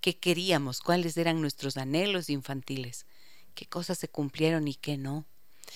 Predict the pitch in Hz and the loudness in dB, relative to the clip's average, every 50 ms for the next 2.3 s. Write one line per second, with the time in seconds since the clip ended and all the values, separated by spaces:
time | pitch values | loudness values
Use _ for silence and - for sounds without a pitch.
0 | - - - - - - - - 180 170 - - 165 - - 151 147 147 143 147 | -14 -16 -16 -16 -18 -16 -12 -10 -10 -8 -4 -4 -4 -2 -2 -4 -2 -2 -2 -2
1 | 143 139 - 139 131 - - 180 190 190 - - - 135 131 135 131 - - 131 | -2 -4 -6 -8 -8 -4 0 0 0 0 -2 -6 -10 -8 -6 -6 -6 -4 -4 -4
2 | 131 131 127 127 131 | -2 -4 -4 -6 -10